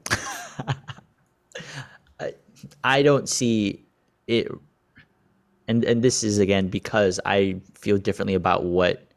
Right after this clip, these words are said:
the, the, a Midjourney, a Chat G P T is. It's a facilitator, and I think it's fine to come to a creative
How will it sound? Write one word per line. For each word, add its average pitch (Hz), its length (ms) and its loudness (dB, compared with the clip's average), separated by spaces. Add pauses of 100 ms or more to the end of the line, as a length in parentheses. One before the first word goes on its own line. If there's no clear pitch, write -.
(260)
the, 95 500 -2 (1000)
the, 101 460 -4
a 101 80 0
Midjourney, 92 760 2
a 92 480 0 (320)
Chat 90 220 -2
G - 100 -6
P 98 80 -10
T 92 380 0
is. 107 320 -4 (680)
It's 113 200 0
a 101 200 4 (760)
facilitator, 95 800 2 (440)
and 95 420 0 (460)
I 101 120 4
think 101 160 -2
it's 98 140 -2
fine 95 300 0
to - 120 -6
come 101 320 -2
to 107 200 0
a 92 60 4
creative 101 640 2